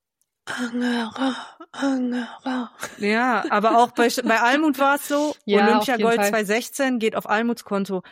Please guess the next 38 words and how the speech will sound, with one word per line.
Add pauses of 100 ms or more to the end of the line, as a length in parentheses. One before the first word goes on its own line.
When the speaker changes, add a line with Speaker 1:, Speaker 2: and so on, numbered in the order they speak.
(100)
Speaker 2:
Zweitausenddreizehn
Speaker 1:
Ja.
Speaker 2:
hält
Nadine
Angerer
zwei
Elfmeter
im
Finale (200)
und
zweitausenddrei (320)
Speaker 1:
Das
Speaker 2:
hat
Silke
Rottenberg
die
U
S
A
alleine
besiegt
im
Halbfinale,
ne?
Also
du
brauchst
eine
Weltklasse-Torhüterin,
um
durchs
Turnier
zu
kommen.
Das
ist
einfach
so.